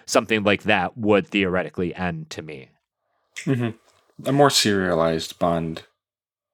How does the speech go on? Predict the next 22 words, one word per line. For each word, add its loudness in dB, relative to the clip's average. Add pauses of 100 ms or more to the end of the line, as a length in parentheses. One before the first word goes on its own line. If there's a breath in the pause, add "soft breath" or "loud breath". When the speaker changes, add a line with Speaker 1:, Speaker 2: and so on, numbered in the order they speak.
(300)
Speaker 2:
thing, -2
like, -6
you 0
know, -2 (1500)
I -2
mean, -2
the -8
first 2
time 2
we 0
had 4
a 2
direct 2
sequel -6
in -4
the -2
entire -2
series, -2
which -4
is -4
interesting. -4 (240)
Speaker 1:
Yeah. 0